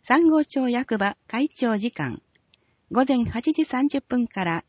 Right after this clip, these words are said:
午後五時十五分。休庁日、土曜、日曜日、祝日、年末年始。この広報は、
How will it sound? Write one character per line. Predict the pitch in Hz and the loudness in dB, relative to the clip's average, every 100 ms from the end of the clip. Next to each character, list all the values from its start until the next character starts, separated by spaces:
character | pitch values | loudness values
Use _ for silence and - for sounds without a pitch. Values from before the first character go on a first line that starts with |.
| - | -10
午 | 190 214 | -2 0
後 | 185 170 143 | 2 0 -2
五 | 190 320 | -2 0
時 | 247 | -2
十 | 175 202 220 | -2 -2 0
五 | 185 208 | -2 -2
分。 | 139 - _ _ _ _ _ _ _ _ _ | -4 -8 _ _ _ _ _ _ _ _ _
休 | - 285 285 | 0 0 2
庁 | 254 240 220 | 0 0 0
日、 | 208 208 _ _ _ - | -2 -6 _ _ _ -4
土 | 190 262 | 2 2
曜、 | 196 151 117 - _ | 2 2 -2 -6 _
日 | 185 202 - 285 | -4 -4 -2 0
曜 | 233 160 | 2 0
日、 | 143 156 - - | -2 -2 -4 -14
祝 | - 214 240 | -8 -4 -2
日、 | 220 214 - 185 - _ _ | -4 -8 -6 -6 -6 _ _
年 | 175 285 302 277 | 0 2 0 0
末 | 233 | -4
年 | 214 214 | -2 -2
始。 | 180 - - _ _ _ _ _ _ _ _ _ _ _ _ _ _ _ _ _ _ | -4 -10 -12 _ _ _ _ _ _ _ _ _ _ _ _ _ _ _ _ _ _
こ | - 302 | 2 4
の | 269 - | 2 0
広 | - 277 247 | 0 0 0
報 | 220 165 | 0 0
は、 | 170 | -2